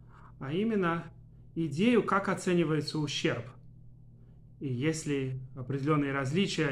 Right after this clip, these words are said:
и в частности, как это применимо в наше время.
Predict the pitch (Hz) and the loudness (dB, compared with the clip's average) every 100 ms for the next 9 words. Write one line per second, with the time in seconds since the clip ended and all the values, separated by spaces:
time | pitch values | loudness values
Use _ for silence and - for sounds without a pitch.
0 | 127 117 113 151 135 131 - 135 131 127 | 0 -2 -4 -6 -4 -6 -4 -4 -4 -4
1 | 123 127 127 127 123 127 - 123 131 113 | -2 2 2 0 -2 -2 -4 -4 -4 -4
2 | 107 | -8